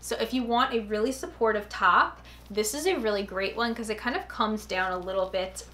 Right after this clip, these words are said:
further down. It covers a little bit more. It keeps you totally locked in up here. It's very firm padding.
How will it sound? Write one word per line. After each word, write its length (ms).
further 380
down. 340
It 100
covers 460
a 40
little 240
bit 180
more. 460
It 120
keeps 380
you 240
totally 580
locked 460
in 160
up 180
here. 380
It's 320
very 320
firm 400
padding. 560